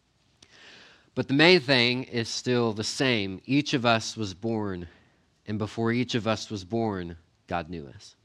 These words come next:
He knew me and he knew you. And this reflects Psalm one thirty-nine, that all the days of your life were ordained by God himself before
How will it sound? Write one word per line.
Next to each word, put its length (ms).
He 80
knew 160
me 380
and 100
he 100
knew 160
you. 280
And 80
this 180
reflects 480
Psalm 360
one 160
thirty-nine, 560
that 180
all 180
the 140
days 400
of 100
your 140
life 340
were 80
ordained 600
by 240
God 280
himself 540
before 580